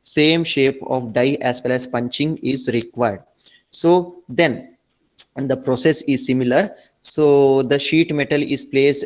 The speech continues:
in the die, then proper, uh, holding device is required. Stripper is used here to hold the workpiece properly. Then certain pins also attached with the die and the sheet metal.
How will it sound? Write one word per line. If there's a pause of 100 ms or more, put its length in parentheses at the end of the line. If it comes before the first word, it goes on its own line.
in
the
die, (360)
then (220)
proper,
uh,
holding
device
is
required.
Stripper
is
used
here (320)
to
hold
the
workpiece
properly. (240)
Then
certain
pins
also
attached
with
the
die
and
the
sheet
metal.